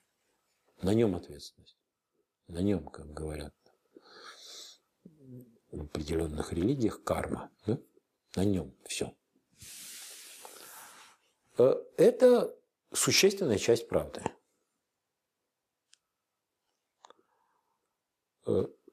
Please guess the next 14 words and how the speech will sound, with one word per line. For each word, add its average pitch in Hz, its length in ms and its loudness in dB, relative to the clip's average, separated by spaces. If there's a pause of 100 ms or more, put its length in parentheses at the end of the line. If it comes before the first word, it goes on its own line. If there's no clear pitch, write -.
но 104 180 2
это 131 140 2
не 120 80 2
вся - 200 0
правда. - 280 -10 (3500)
Во-первых, 90 840 -2 (1160)
потому 98 440 0
что 82 600 -2
помимо 95 480 0
К - 120 -8
П 82 220 0
С - 120 -2
С - 340 -4 (680)
и, 87 380 -4